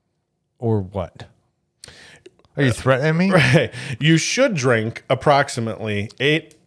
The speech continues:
Speaker 2: glasses of water a day.
Speaker 1: <sighs> I,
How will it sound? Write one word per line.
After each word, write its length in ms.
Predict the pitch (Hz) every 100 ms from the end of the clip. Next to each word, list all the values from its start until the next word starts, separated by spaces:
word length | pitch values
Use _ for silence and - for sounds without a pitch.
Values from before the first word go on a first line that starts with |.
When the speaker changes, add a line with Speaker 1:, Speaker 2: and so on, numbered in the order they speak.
| _
Speaker 2:
glasses 480 | 127 120 113 - 110
of 120 | 107 101
water 500 | 107 104 101 98 95 _ -
a 80 | 101
day. 460 | 92 87 - - - _ _ _ _ _ _ _ _ _ _ _ _ _ _ _ _ _ _
Speaker 1:
<sighs> 60 | - - - - - -
I, 100 | -